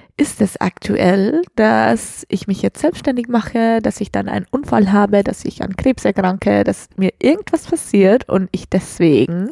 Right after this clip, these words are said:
ja, ohne finanzielle Mittel hier stehe und einfach nichts habe und keinen Anspruch auf irgendwas habe.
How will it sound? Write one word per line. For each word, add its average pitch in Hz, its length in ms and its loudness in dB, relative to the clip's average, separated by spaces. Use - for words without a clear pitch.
ja, 294 420 0
ohne 320 280 4
finanzielle 254 680 2
Mittel 233 300 2
hier 202 300 2
stehe 190 800 2
und 202 240 -2
einfach 190 480 -2
nichts - 360 -2
habe 202 500 2
und 190 160 -2
keinen 208 220 0
Anspruch - 400 -4
auf - 140 -6
irgendwas 180 440 -6
habe. 202 400 0